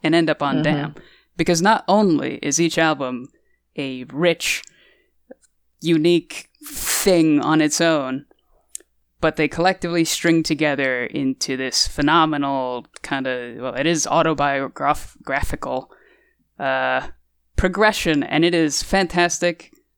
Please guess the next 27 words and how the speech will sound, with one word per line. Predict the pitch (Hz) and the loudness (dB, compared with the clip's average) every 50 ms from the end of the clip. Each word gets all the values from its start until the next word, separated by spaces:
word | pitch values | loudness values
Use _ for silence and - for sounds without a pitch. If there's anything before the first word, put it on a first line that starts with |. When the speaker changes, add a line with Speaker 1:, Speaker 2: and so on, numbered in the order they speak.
| _ _ _ | _ _ _
Speaker 1:
You | - 143 143 | -4 -2 0
know, | 151 151 151 151 147 143 | 2 2 2 2 2 0
I | 120 131 139 139 139 139 135 131 131 | 0 0 0 0 0 -2 -2 -2 -2
always | - 156 175 175 175 175 165 | 0 2 2 4 4 2 2
point | - - 180 165 156 | 2 2 2 2 2
to | - 156 | 0 -2
the | 156 156 | -4 -2
fact | - 165 156 151 - | 0 0 0 0 -2
that | 151 143 | -6 -4
he | 147 | -4
won | 147 147 151 147 | -2 0 0 0
a | 139 | 0
Pulitzer, | - - - 165 165 160 156 - - 165 156 156 156 - _ _ _ _ _ _ _ _ _ _ _ | 0 0 0 0 0 0 -2 -2 0 0 0 0 0 -4 _ _ _ _ _ _ _ _ _ _ _
and | - 151 139 135 135 131 127 131 127 127 127 120 120 117 117 120 127 - - - | -6 -4 -4 -2 -4 -4 -4 -4 -6 -6 -8 -8 -8 -10 -10 -12 -12 -16 -16 -10
I | - 127 127 | -6 -6 -4
will | 127 123 123 - _ - | -4 -6 -8 -10 _ -2
do | - 151 151 | 0 0 0
so | - - 151 151 | 0 -2 -2 -2
now. | 147 131 123 123 120 107 - - - _ _ | -2 -2 -2 -4 -6 -8 -10 -14 -18 _ _
He | _ - 175 170 | _ -2 0 2
won | 165 170 160 | 2 2 2
a | 151 | 0
Pulitzer. | - - - 120 110 - - - - 139 - - - - _ _ _ _ _ | -2 -4 -8 -8 -8 -10 -8 -6 -4 -4 -4 -4 -8 -12 _ _ _ _ _
Come | - 190 151 143 | 0 2 2 2
on, | 110 110 - | -2 -6 -10
<laughs> | |
folks. | - - 151 - - - - - - - - | -6 -4 -2 0 0 0 2 2 0 0 -2